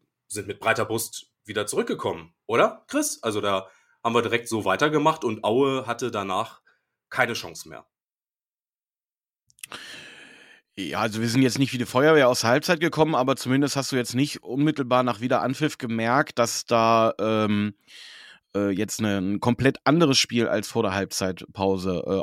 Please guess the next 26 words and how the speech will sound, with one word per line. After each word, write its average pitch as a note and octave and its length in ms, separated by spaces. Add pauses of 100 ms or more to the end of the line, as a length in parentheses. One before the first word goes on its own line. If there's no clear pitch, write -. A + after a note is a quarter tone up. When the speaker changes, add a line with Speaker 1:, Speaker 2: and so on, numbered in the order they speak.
Speaker 2:
auf G2 140
dem G2 100
Platz G2+ 300
herrschte. G#2 480 (580)
Ähm, A#2+ 480 (1120)
es, B2 300
ich D#3 140
fand, C#3+ 200
es, - 240
es, - 300
es - 180
dümpelte E3 460
dann C#3+ 180
so D3 100
ein C3+ 100
bisschen D3 340
dahin. C#3 420
Äh, C#3+ 480 (220)
wir B2 160
kommen D3 240
gleich C3+ 180
zu - 140
einer, B2+ 260
zu - 140
einer B2 160
Szene, D#3+ 480